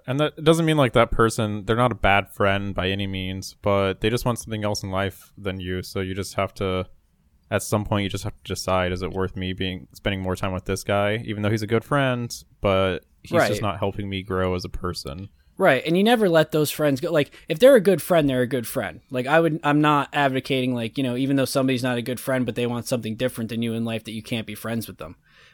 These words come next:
Speaker 2: But I think as far as when I say surrounding yourself with the right people, it's like, okay, you can be friends with that guy, but you also need people in your life who are gonna help move you forward.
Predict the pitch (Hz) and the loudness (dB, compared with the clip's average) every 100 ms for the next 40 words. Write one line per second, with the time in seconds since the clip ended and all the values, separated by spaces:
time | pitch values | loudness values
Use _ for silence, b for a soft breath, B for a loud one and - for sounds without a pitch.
0 | b 151 147 - 160 147 - - - 135 | b 6 6 4 2 0 -2 -16 -6 -4
1 | - 151 143 135 139 131 147 131 - 131 | 0 2 2 2 0 -2 -2 -2 -2 0
2 | 139 151 160 147 131 120 131 120 127 117 | 4 4 4 4 2 0 -2 -2 -6 -6
3 | 117 113 - 127 113 123 113 - 117 - | -4 -4 -4 -6 -4 -6 -6 -6 -6 -8
4 | b b 165 160 151 151 196 180 160 156 | b b -2 2 4 4 2 0 0 0
5 | 156 147 131 143 143 131 123 127 139 139 | 0 0 0 0 0 -2 -2 -2 -2 2
6 | 135 135 160 147 123 143 135 131 127 120 | 2 2 0 0 0 -4 -4 -4 -2 -2
7 | 120 131 135 143 123 123 123 117 135 127 | 0 0 0 -2 -2 -2 -4 0 0 2
8 | 131 123 117 107 107 98 - - | -2 -2 -4 -8 -10 -10 -14 -20